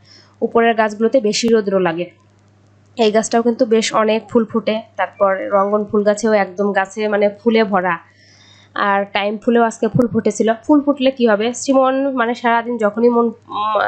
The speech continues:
মানে মনে পড়ে ওর, একবার ফুল ছিঁড়বে, একবার পাতা ছিঁড়বে, এরকম আর কি। দিয়ে দিলাম বেশি করে পেঁয়াজ কুচি, কাঁচামরিচের পেস্ট, কাঁচামরিচ কুচি, আর এইখানে হলো আমি সয়া সস আর লেবুর রস ইউজ করেছি, স্কিপ হয়ে গেছে।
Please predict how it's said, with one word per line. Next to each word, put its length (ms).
মানে 160
মনে 240
পড়ে 200
ওর, 100
একবার 220
ফুল 160
ছিঁড়বে, 300
একবার 180
পাতা 260
ছিঁড়বে, 320
এরকম 280
আর 160
কি। 100
দিয়ে 160
দিলাম 180
বেশি 200
করে 180
পেঁয়াজ 280
কুচি, 300
কাঁচামরিচের 640
পেস্ট, 320
কাঁচামরিচ 440
কুচি, 340
আর 160
এইখানে 340
হলো 180
আমি 120
সয়া 320
সস 340
আর 120
লেবুর 280
রস 200
ইউজ 260
করেছি, 300
স্কিপ 320
হয়ে 160
গেছে। 260